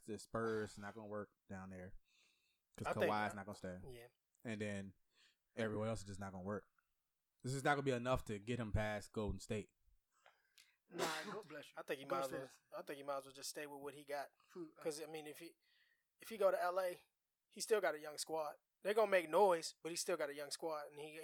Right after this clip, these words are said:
Speaker 2: he's gonna have a whole lot on his back. No matter where he goes, if he goes to L A, if he stays in Cleveland, he's gonna have a heavy load on his back. 'Cause I
Speaker 1: If
Speaker 2: still
Speaker 1: he stays with Cleveland, though, the actual pressure of him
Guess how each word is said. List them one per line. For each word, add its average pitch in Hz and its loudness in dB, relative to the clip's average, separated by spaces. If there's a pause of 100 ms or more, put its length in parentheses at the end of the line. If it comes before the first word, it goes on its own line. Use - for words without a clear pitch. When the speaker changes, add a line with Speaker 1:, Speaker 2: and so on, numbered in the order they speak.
Speaker 2:
he's 165 -8
gonna 160 4
have 151 4
a 143 2
whole 156 0
lot 151 0
on 143 -6
his 139 -10
back. 160 0 (220)
No - -2
matter 254 12
where 202 6
he 202 2
goes, 190 6
if 165 -10
he 220 -6
goes 196 6
to 185 -4
L 175 0
A, 170 0
if - -18
he 175 -10
stays 185 0
in 165 -6
Cleveland, 160 -6
he's 185 -4
gonna 175 2
have 156 2
a 143 -4
heavy 139 0
load 135 -4
on 120 -14
his 117 -20
back. 123 -10 (1120)
'Cause 151 0
I 160 8
Speaker 1:
If 165 4
Speaker 2:
still 156 4
Speaker 1:
he 185 0
stays 196 6
with 139 2
Cleveland, 156 4
though, 117 -2 (160)
the 110 -2 (120)
actual 127 -2
pressure 127 0
of 104 -6
him 95 -14